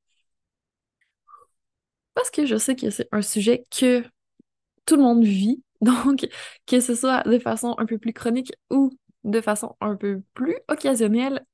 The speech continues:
tout le monde vit du stress à un moment ou à un autre. Et est-ce qu'on sait vraiment c'est quoi le stress ? Tu sais, des fois, c'est juste quelque chose qu'on subit, mais on se demande pas comment on peut mieux comprendre la chose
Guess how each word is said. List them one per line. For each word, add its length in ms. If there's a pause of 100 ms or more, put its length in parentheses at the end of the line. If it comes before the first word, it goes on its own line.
tout 100
le 60
monde 360
vit 240
du 100
stress 520
à 80
un 80
moment 380
ou 140
à 40
un 220
autre. 260 (540)
Et 240 (760)
est-ce 140
qu'on 120
sait 160
vraiment 320
c'est 140
quoi 180
le 140
stress ? 600 (120)
Tu 80
sais, 100 (260)
des 200
fois, 260 (140)
c'est 120
juste 460
quelque 200
chose 180
qu'on 140
subit, 580
mais 240
on 120
se 200
demande 320
pas 120
comment 340 (520)
on 140
peut 300
mieux 340
comprendre 420
la 120
chose 360